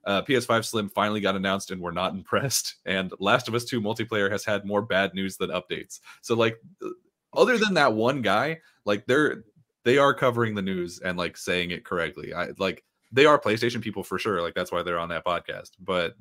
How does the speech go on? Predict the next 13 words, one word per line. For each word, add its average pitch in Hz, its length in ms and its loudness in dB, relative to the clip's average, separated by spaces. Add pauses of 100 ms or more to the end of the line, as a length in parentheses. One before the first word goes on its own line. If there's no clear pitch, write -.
(200)
they're, 139 380 2 (600)
it, - 180 -6 (360)
that 104 160 -2
comes 131 160 -2
with 120 100 -2
a 120 80 2
certain 131 240 0
level 120 220 2
of 107 100 -4
bias, 117 480 2
I'm 104 140 -4
sure. 92 420 -2
But 95 380 2